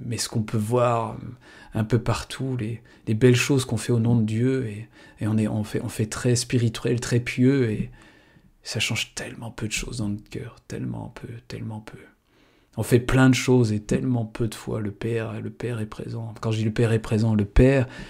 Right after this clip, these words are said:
est celui qui mène l'action. Et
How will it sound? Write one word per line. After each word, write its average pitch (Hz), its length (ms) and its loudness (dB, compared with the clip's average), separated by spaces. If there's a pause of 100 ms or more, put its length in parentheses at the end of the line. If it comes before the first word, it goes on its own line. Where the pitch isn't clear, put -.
(160)
est 117 100 2
celui 120 380 2
qui 117 140 0
mène 120 240 6
l'action. 117 400 -6 (1800)
Et 107 680 0